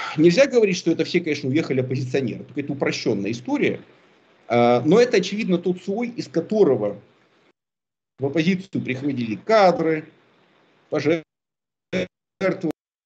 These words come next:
идеи. Там одних журналистов, вот я сегодня читал, «сто пятьдесят человек из Москвы уехало». Много это или мало? На самом деле дохера. Это, если учесть, сколько ещё до этого уехало, то это дохера на самом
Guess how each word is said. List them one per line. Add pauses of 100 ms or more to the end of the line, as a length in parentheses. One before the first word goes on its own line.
(920)
идеи. (640)
Там
одних
журналистов,
вот
я
сегодня
читал,
«сто
пятьдесят
человек
из
Москвы
уехало». (560)
Много
это
или
мало? (440)
На
самом
деле
дохера. (500)
Это,
если
учесть,
сколько
ещё
до
этого
уехало, (580)
то
это
дохера
на
самом